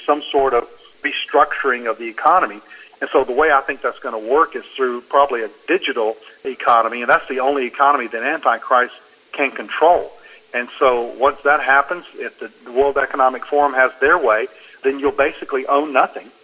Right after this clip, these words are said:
but you'll be happy, they say. And so the government will, will be the one that doles out the money, decides how it's spent, when you get your paycheck and what you get. And so I think the coming, uh, economic collapse will happen after. And of course,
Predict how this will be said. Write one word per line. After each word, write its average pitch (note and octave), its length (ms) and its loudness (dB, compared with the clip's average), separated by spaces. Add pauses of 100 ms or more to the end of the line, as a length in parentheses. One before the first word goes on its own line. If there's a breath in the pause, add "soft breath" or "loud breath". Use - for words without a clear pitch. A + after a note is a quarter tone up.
(200)
but B2 200 -4
you'll C3+ 100 0
be C3+ 160 -8
happy, C#3 320 0
they - 160 -16 (120)
say. - 120 -10 (520 loud breath)
And B2 120 -8 (100)
so B2+ 160 2
the A#2+ 100 -8
government C#3 500 0
will, A#2+ 220 -2
will A#2+ 200 -18
be C3+ 120 -2
the B2+ 100 -4
one C3 220 -2
that A#2+ 160 -10
doles C3 320 0
out B2+ 200 2
the B2 60 -8
money, C3 300 -2
decides B2 500 -2
how A#2+ 180 2
it's - 120 -10 (120)
spent, C#3+ 240 -2 (320 loud breath)
when C3 240 -6
you B2 80 -12
get - 240 -6
your B2 80 -6
paycheck B2+ 600 -4
and G2+ 120 -14
what C3 260 -6
you A#2+ 100 -12
get. B2 260 0 (380 loud breath)
And A#2 200 -8
so A#2+ 280 2
I A#2 100 -2
think - 380 -8
the A#2+ 100 -14
coming, D3 460 -2
uh, A2+ 120 -6 (140)
economic C3+ 460 0
collapse B2+ 520 2
will A2+ 200 -4 (220 loud breath)
happen C3 340 2 (100)
after. C3 460 -2
And C#3+ 100 -4
of D3+ 80 -10
course, B3 200 2